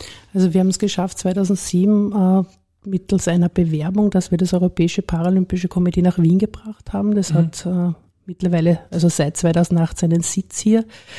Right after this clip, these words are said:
Speaker 1: eh ganz in der Nähe im zweiten Bezirk.
Speaker 2: Mhm.
Speaker 1: Und, äh,
Speaker 2: Wusste
Speaker 1: es
Speaker 2: ich
Speaker 1: ist
Speaker 2: auch nicht, ja.
Speaker 1: Ja, es ist wichtig, einfach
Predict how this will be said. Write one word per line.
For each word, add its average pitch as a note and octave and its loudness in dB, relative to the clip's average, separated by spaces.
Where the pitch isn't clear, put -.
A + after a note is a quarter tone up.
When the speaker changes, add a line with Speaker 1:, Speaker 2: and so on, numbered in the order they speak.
Speaker 1:
eh F#3 -2
ganz F3+ 2
in F#3 2
der F#3 2
Nähe F3 2
im G3+ -4
zweiten E3 -4
Bezirk. G3 -4
Speaker 2:
Mhm. D#3 -2
Speaker 1:
Und, F3+ 2
äh, - -6
Speaker 2:
Wusste F3 2
Speaker 1:
es F#3+ 4
Speaker 2:
ich A3 2
Speaker 1:
ist - -4
Speaker 2:
auch C3 -2
nicht, C3+ -6
ja. D3 -6
Speaker 1:
Ja, F#3+ 4
es F3+ 4
ist F#3 2
wichtig, F#3+ 2
einfach F3+ 2